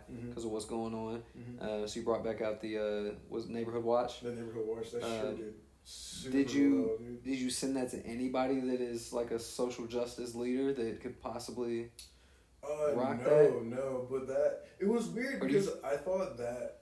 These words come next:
Speaker 1: I thought the, I thought Highsnobiety picking that up
Speaker 2: You thought what?
Speaker 1: was, I thought Highsnobiety picking that shirt up
Speaker 2: Mm-hmm.
Speaker 1: was gonna do something. It didn't really do anything, but that shirt fucking sold,
Speaker 2: Yeah.
Speaker 1: dude.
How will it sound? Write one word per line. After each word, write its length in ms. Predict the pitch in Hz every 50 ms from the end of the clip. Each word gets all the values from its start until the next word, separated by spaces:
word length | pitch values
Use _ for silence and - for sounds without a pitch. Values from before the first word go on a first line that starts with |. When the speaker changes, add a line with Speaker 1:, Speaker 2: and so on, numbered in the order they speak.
| - -
Speaker 1:
I 80 | 123 127
thought 300 | - 156 165 170 165 139
the, 400 | 135 123 120 117 113 110 113 - -
I 40 | -
thought 260 | - 135 139 139 -
Highsnobiety 680 | 120 120 117 - 127 117 107 107 101 110 113 127 131
picking 220 | 143 143 135 143 139
that 140 | 139 135 131
up 240 | - - - - - - - - - _ _ _ - - - -
Speaker 2:
You 120 | - 135 139
thought 200 | - 131 113 110
what? 100 | 120 127
Speaker 1:
was, 100 | 123 - 120
I 100 | 120 117
thought 220 | - - 113 110
Highsnobiety 640 | 110 113 110 113 120 113 101 107 101 101 117 120 -
picking 240 | - - - 120 120
that 120 | 120 110
shirt 240 | - - 131 131 131
up 180 | 143 156 - -
Speaker 2:
Mm-hmm. 160 | 131 127 127
Speaker 1:
was 120 | 127 120 113
gonna 240 | 120 117 113 110 110
do 160 | 110 113 113
something. 400 | 113 117 131 131 131 139 139 139 139 - - - _ - - - - - _ - - -
It 220 | 147 147 - 117 -
didn't 280 | 143 147 143 139 131
really 180 | 131 135 131 120
do 180 | 110 117 127 143
anything, 400 | 156 151 139 131 127 123 113 - -
but 200 | 131 123 - 110
that 240 | 110 113 - -
shirt 400 | - - - 127 117 110 - - -
fucking 280 | - - 98 98 - 95
sold, 760 | - - - - - - - 117 117 113 113 113 110 110 -
Speaker 2:
Yeah. 160 | 123 120 120 117
Speaker 1:
dude. 200 | 117 123 - -